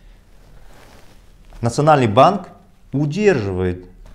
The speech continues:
курс национальной валюты, обманывая вас. Обманывая, потому что реальная стоимость тенге обесценилась, потому что товары подорожали. Это подорожание должно было отразиться через открытый,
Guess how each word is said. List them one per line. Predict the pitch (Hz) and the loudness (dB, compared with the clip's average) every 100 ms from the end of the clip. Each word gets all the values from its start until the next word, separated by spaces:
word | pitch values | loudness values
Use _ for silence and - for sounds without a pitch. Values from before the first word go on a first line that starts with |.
| - _ | -20 _
курс | 127 120 113 | -6 -4 -4
национальной | 107 - 110 104 98 | -8 -6 -4 -4 -4
валюты, | 98 117 175 170 156 151 - - - | -4 -4 -4 -4 -4 -6 -14 -20 -10
обманывая | 113 104 120 165 175 127 92 90 | -6 -4 -2 0 0 -2 -2 -2
вас. | 90 82 85 - _ _ _ _ _ - | -2 -4 -6 -16 _ _ _ _ _ -10
Обманывая, | 92 92 156 185 170 160 151 151 - - - | -8 -2 0 0 0 -2 -2 -8 -16 -20 -12
потому | 110 117 123 | -8 -6 -6
что | - - | -4 2
реальная | 139 160 156 120 | 4 4 4 -2
стоимость | 101 - 127 120 104 95 | -6 -4 -4 -2 -6 -8
тенге | 107 107 139 170 - - | -8 -6 -6 -6 -10 -10
обесценилась, | 107 107 123 - - 165 123 92 90 | -8 -6 -8 -8 -6 -4 -4 -8 -10
потому | - 110 139 | -10 -8 -8
что | 131 104 | -10 -12
товары | - 117 113 147 156 147 | -4 -2 0 0 0 -6
подорожали. | - - 123 127 123 110 127 120 92 87 - _ _ _ - | -8 -4 -2 0 -2 -2 0 -2 -2 -8 -16 _ _ _ -2
Это | 170 143 | -2 0
подорожание | 120 113 110 110 180 156 | -2 0 -2 -2 -2 -2
должно | 110 123 120 | -4 -4 -4
было | 110 | -4
отразиться | 104 104 107 123 - 202 208 - - - - - | -2 -4 -4 -8 -6 -8 -8 -18 -20 -20 -20 -20
через | - 135 113 | -6 -4 -2
открытый, | 110 - 120 131 107 101 95 | -6 -6 -6 -4 -6 -6 -8